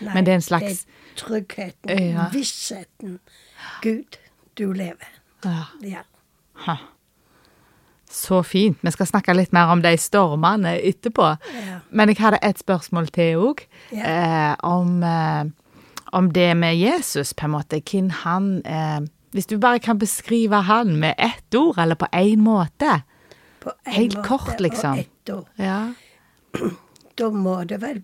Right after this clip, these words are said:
Speaker 1: bli at det, Jesus, Gud, Den hellige Ånd, det er essensen i livet mitt.
Speaker 2: Ja.
Speaker 1: Ja.
Speaker 2: Essensen i livet.
Speaker 1: Ja.
Speaker 2: Ja.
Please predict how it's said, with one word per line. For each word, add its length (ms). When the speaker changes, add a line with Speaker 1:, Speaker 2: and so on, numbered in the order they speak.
Speaker 1:
bli 280
at 240
det, 180
Jesus, 920
Gud, 400
Den 180
hellige 420
Ånd, 140
det 160
er 100
essensen 920
i 120
livet 380
mitt. 360
Speaker 2:
Ja. 180
Speaker 1:
Ja. 100
Speaker 2:
Essensen 720
i 60
livet. 360
Speaker 1:
Ja. 80
Speaker 2:
Ja. 180